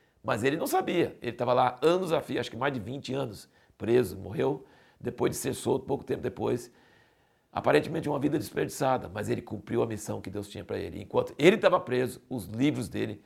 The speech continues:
foram divulgados, porque o Espírito Santo faz essas coisas acontecer. E o apóstolo Paulo, todo mundo falou pra ele não descer para Jerusalém, porque ia ser preso e mandado pra Roma. Ele falou assim, "Eu vou descer, eu tenho que ir,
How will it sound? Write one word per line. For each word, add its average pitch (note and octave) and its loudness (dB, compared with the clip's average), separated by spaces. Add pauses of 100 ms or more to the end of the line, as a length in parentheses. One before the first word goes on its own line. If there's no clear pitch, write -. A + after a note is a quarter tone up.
(140)
foram A2+ -4
divulgados, G#2 -4
porque - -8
o - -4
Espírito G#2 -10
Santo - -8
faz A2+ 2
essas F2+ -10
coisas G2+ -8
acontecer. - -14 (540)
E D#3 8
o D#3+ 12
apóstolo D#3+ 4
Paulo, D3+ 6
todo D#3+ 0
mundo E3+ 0
falou E3 2
pra D#3+ 4
ele D#3 2
não D#3+ 4
descer E3+ 2 (380)
para D3 6
Jerusalém, D#3 4
porque C#3+ 0
ia D3 6
ser E3 -2
preso E3+ 8
e D3 2
mandado C#3+ 2
pra D#3 4
Roma. D3+ 4
Ele C3 0
falou C#3+ -2
assim, C#3+ -6
"Eu D#3 2
vou D3+ 6
descer, C3+ 0
eu C3+ 4
tenho G3 4
que C#3 -6
ir, B2 -4